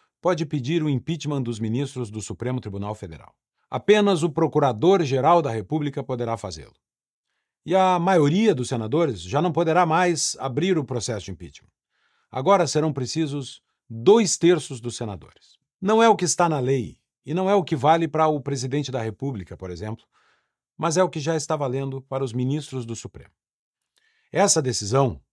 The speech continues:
mesmo que tenha sido proferida em um processo judicial, precisa ser interpretada dentro do seu contexto político. Você já deve ter ouvido que a eleição para o Senado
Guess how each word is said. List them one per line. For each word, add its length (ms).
mesmo 300
que 60
tenha 180
sido 200
proferida 560
em 60
um 100
processo 540
judicial, 540
precisa 380
ser 220
interpretada 880
dentro 520
do 100
seu 220
contexto 580
político. 600
Você 240
já 100
deve 220
ter 160
ouvido 420
que 400
a 140
eleição 560
para 160
o 40
Senado 480